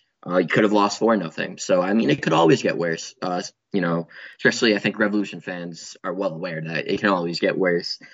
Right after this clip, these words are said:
But, yeah, it, it was a really rough game. Not a lot of, you know, chances created, really struggling to provide service. And, you know, when you lose someone like DeJuan Jones and Brandon Bye, who are constantly,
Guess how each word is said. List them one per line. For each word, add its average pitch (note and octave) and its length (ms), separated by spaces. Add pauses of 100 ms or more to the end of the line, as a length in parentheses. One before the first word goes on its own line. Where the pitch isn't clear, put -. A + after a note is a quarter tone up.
(720)
But, E3 160
yeah, B2 200
it, F#2+ 340
it A2+ 100
was A2+ 180
a A2 60
really G#2+ 380
rough G2 300
game. G2+ 460 (160)
Not F#2+ 320
a G#2 40
lot G#2 240
of, F#2+ 220 (240)
you F#2+ 120
know, F2+ 300
chances G2+ 440
created, G#2 720 (360)
really G2+ 420
struggling G2+ 560
to - 80
provide F#2+ 360
service. G2 560
And, E2+ 220
you E2+ 80
know, E2+ 140
when F#2 120
you F#2 140
lose G#2 240
someone G2 300
like F#2+ 160
DeJuan F2+ 300
Jones F2 320
and D#2+ 100
Brandon F2+ 340
Bye, F2+ 380
who F2+ 80
are E2 100
constantly, F2+ 720